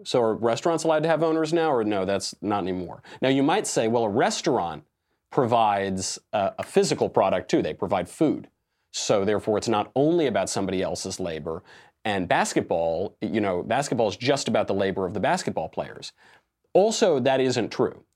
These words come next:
So basketball is primarily about entertainment. It's primarily about, about what the basketball players are doing. But there are a ton of tangibles that go along with it.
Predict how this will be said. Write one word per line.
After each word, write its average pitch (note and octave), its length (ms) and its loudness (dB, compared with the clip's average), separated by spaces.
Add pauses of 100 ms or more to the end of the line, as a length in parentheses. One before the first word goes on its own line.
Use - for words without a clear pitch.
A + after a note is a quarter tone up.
(160)
So - 160 2
basketball B2+ 600 2
is G#2+ 140 -2
primarily A#2+ 680 0
about C#3+ 220 2
entertainment. D3 600 0
It's - 100 -4
primarily G2+ 460 0
about, A#2 260 -2
about A#2 220 0
what B2 120 -2
the C3 60 -4
basketball B2 420 0
players B2+ 320 0
are C3+ 80 0
doing. C3 280 0 (180)
But - 80 -4
there G#3+ 100 2
are - 40 0
a - 40 -2
ton D3 200 0
of B2+ 100 -2
tangibles G2+ 480 -2
that G2 100 -4
go G#2 160 0
along G2 300 0
with C3+ 200 -2
it. - 120 -10